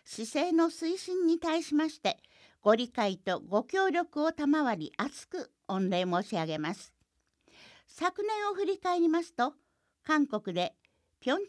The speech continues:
チャン冬季五輪が開催され、大田区では二カ国のクロスカントリー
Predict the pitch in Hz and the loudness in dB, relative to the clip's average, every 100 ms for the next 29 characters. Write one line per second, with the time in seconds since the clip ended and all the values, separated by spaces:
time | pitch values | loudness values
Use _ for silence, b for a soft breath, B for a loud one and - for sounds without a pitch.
0 | - 381 339 311 - 320 403 392 330 370 | -2 2 2 0 0 -2 0 -2 2 4
1 | 330 226 170 170 202 185 - 175 165 170 | 4 4 0 -4 -6 -6 -4 -4 -4 -8
2 | 143 - _ _ _ _ 196 220 226 233 | -10 -12 _ _ _ _ 4 4 2 -2
3 | - - 160 165 170 185 b b 202 208 | -4 -6 -4 -2 -4 -6 b b -6 -2
4 | 381 370 262 - 170 160 - _ _ - | -2 0 -4 -6 -6 -4 -6 _ _ -2
5 | 294 415 - 392 370 339 339 285 285 | -2 -2 -6 -4 -4 -4 -2 0 0